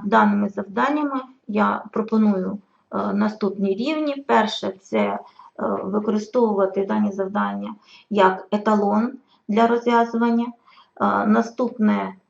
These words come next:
е, давати завдання, щоб вчителі самі, м, розв'язували,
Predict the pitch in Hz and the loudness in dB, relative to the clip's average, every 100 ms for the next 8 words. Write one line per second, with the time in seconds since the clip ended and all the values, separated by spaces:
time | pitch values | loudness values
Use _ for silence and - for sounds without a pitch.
0 | _ 185 190 190 220 220 208 196 202 196 | _ -6 -4 0 4 4 2 -2 0 2
1 | 202 196 - 190 - - 208 202 185 - | 0 -2 -6 -10 -12 -6 -4 -2 -2 -4
2 | - 196 - - 208 214 185 - 247 - | -12 -12 -8 2 4 4 2 -6 -12 -8
3 | 185 180 - 202 196 190 180 180 202 226 | -8 -8 -2 -2 2 0 0 -4 -4 -4
4 | 302 | -6